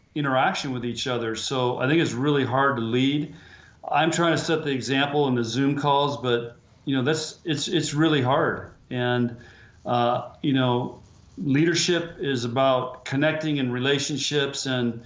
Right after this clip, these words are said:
doing on a computer makes it, it really, really challenging. I, I'm just glad we have a, a team that has been together for a year.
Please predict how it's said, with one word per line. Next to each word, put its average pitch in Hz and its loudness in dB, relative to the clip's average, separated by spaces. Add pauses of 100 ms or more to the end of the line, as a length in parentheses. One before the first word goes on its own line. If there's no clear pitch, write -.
(320)
doing 151 2
on 151 2
a 131 -2
computer 139 0
makes 135 0
it, 120 0 (240)
it 127 -4
really, 131 2
really 127 2
challenging. 113 0 (500)
I, 143 0
I'm 151 2
just 170 0
glad 151 2
we 135 -2
have 127 0
a, 113 -4 (1040)
a 120 -2
team 156 2
that 123 0
has 120 -4
been 139 -2
together 127 0
for 131 -2
a 120 2
year. 127 0